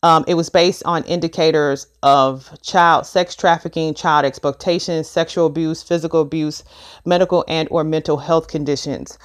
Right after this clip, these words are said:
Other children were simply being located at the request of law enforcement to ensure their well-being.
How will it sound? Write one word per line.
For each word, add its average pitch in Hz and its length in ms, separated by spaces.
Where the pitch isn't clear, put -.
Other 196 220
children 190 400
were 160 100
simply 180 400
being 160 400
located 156 480
at 143 140
the 156 60
request 160 360
of 143 140
law 151 240
enforcement 147 500
to 160 140
ensure 160 340
their 151 220
well-being. 143 680